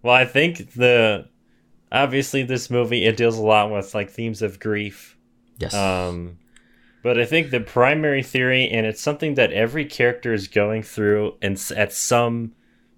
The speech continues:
Speaker 1: stage or another, is self-destruction.
Speaker 2: Yes. Yeah, that's, that word is commonly, like, brought up a lot.
Speaker 1: Yeah,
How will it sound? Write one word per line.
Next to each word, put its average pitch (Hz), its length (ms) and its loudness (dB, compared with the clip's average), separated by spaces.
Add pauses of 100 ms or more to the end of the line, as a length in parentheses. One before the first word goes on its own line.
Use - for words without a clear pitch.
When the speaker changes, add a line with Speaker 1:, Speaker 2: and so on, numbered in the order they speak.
(120)
Speaker 1:
stage 107 540 2
or 95 140 -2
another, 90 440 -2
is 87 300 -6
self-destruction. 110 1160 -4 (320)
Speaker 2:
Yes. - 580 -2
Yeah, 95 120 2
that's, 110 360 -2
that 123 280 0
word 123 280 2
is 104 120 -2
commonly, 101 460 2
like, 90 220 0
brought 90 240 2
up 82 120 -2
a 78 40 -2
lot. 76 340 -4 (540)
Speaker 1:
Yeah, 92 680 2